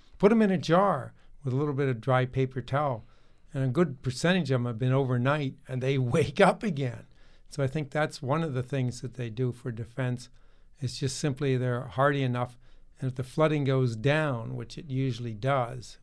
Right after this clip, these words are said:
within, you know, several hours, then they can dry out enough that they can make it.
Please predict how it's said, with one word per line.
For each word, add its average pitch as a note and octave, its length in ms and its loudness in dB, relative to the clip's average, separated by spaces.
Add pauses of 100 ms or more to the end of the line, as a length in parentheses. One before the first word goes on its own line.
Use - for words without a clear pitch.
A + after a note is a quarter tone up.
(120)
within, A#2+ 440 -4 (260)
you C3+ 60 -12
know, B2+ 60 -6
several A#2+ 400 -4
hours, B2+ 360 0 (420)
then C3+ 160 0
they C3 100 0
can B2+ 160 -2
dry B2 260 2
out B2 160 2
enough A#2+ 260 -4
that A2+ 140 -10
they A#2 140 -8
can A2+ 180 -8
make C3 280 -4
it. C3 60 -14